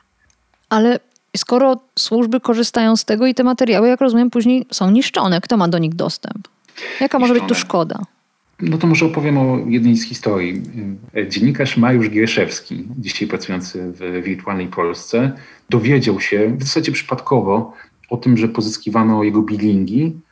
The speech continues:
Speaker 2: podczas gdy pracował nad, nad jakąś aferą. I służby sprawdzały wtedy jego bilingi. E, dla niego ma to bardzo konkretny efekt.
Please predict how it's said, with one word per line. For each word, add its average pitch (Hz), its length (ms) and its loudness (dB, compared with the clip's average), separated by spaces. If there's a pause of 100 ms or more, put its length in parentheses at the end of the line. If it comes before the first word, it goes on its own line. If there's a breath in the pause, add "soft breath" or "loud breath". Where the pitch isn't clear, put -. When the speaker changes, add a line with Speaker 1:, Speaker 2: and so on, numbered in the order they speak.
(200)
Speaker 2:
podczas 123 360 0
gdy 117 200 -2
pracował 117 400 0
nad, 113 180 2
nad 104 280 -2
jakąś 110 320 0
aferą. 95 400 0 (140)
I 120 220 0 (100)
służby 180 300 0
sprawdzały 156 380 0
wtedy 135 220 -2
jego 123 220 2
bilingi. 113 720 2 (420 loud breath)
E, 110 240 2
dla 117 240 2
niego 165 640 2
ma 131 140 0
to 143 200 2
bardzo 139 300 2
konkretny 127 920 2
efekt. - 520 -4